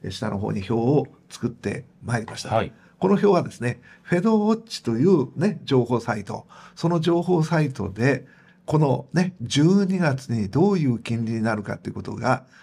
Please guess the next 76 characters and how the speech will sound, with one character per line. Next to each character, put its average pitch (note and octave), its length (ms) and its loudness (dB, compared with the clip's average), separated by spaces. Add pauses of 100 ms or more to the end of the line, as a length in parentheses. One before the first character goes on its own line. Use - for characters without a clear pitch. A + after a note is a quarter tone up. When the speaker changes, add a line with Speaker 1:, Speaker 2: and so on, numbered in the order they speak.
(260)
Speaker 1:
可 - 140 -2
能 F#3 140 2
性 F#3+ 100 2
が D#3 80 2
ど C#3+ 140 2
れ F#3+ 100 4
ぐ G3 100 2
ら G3 80 6
い F#3 40 4
あ F#3 80 2
る E3+ 80 0
か C3+ 160 -4
と D#3+ 100 -2
い D#3+ 60 8
う D3 100 2 (300)
パ D#3 180 2
ー F#3+ 60 -2
セ F#3+ 100 0
ン E3 140 0
テ E3 140 2
ー - 20 4
ジ E3 100 2
を G3 80 6
示 B2 240 -2
し - 20 -10
て A2+ 60 -4
い - 40 -6
る F#2 40 -8
も G2+ 120 -6
の G2+ 40 -12
な A#2 160 -2
ん - 20 -6
で - 80 -10
す。 - 140 -20
Speaker 2:
は - 560 -18
い。 E3 160 2
Speaker 1:
現 F3 100 -2
在 D3+ 240 0
の C3+ 120 0
状 C#3 280 2
態、 E3 280 2
昨 - 160 -12
日 C#3+ 80 0
の C3+ 300 0
状 A2 220 -2
態、 C3+ 300 0 (160)
一 A2 80 -6
週 A#2+ 280 -2
間 A#2 220 -6
前、 B2+ 200 2
一 G#2+ 60 -10
ヶ - 140 -8
月 G#2 200 -8
前。 - 320 -12
ね。 D#3+ 180 -2 (420)
で、 D#3+ 480 4
十 B2+ 160 2
一 C#3 120 0
月 B2+ 180 2
八 A2 80 0
日 G#2+ 100 -2
の G2+ 100 -6
十 C3 220 2
時 A#2+ 240 -2
段 A2 200 -4
階 G#2 160 -10
で F#2+ 80 -18
す - 120 -12
ね。 A2+ 40 -2
Speaker 2:
は A2+ 60 -2
い。 D3 120 -4 (260)
Speaker 1:
一 D#3+ 140 0
ヶ A3 160 0
月 G3+ 240 2
前 F3 220 4
は、 A#2 360 2